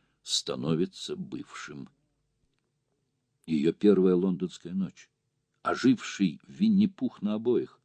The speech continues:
луна в незашторенном окошке и двое на волнах. Ни вором, ни банкиром оказалось сознание, и пережитое возвращалось с процентами, накопленными за шесть лет.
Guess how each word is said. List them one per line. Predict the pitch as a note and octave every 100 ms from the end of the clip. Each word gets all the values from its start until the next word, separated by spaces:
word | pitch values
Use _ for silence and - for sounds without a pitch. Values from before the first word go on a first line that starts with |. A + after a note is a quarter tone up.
| _ _ _ - -
луна | A2+ C3 C3 C3+ D3 D3 C3
в | G#2 B2
незашторенном | C3+ A#2+ A#2+ - C#3 C3+ C3 B2
окошке | B2 C3 A#2 - E2 - _ _ _ _ _ _ _ -
и | F#2
двое | C#2+ C#2+ E2 G2 G2 F#2+
на | F#2
волнах. | F2 F2 E2+ F2+ C3 A2 _ _ _ _ _ _ _ _ _ _ _ _ _ _ -
Ни | F2+
вором, | G#2 A#2 B2+ B2+ A#2+
ни | A#2
банкиром | A#2 A#2+ - C3+ C3 A#2+
оказалось | A#2 G#2+ A#2 A2+
сознание, | - G#2 G2 G2+ A2+ G#2+ G2+ - - -
и | B2+
пережитое | - C#3 B2 A#2 A#2 B2 A#2
возвращалось | A2 A2 A#2+ - A2 A2+ -
с | -
процентами, | - G2+ - - C#3 C3+ C#3+ C#3+
накопленными | C3+ A#2 - B2 B2 A#2 B2 A#2+ A#2
за | G#2+
шесть | - G2+ - -
лет. | F2+ D#2+ -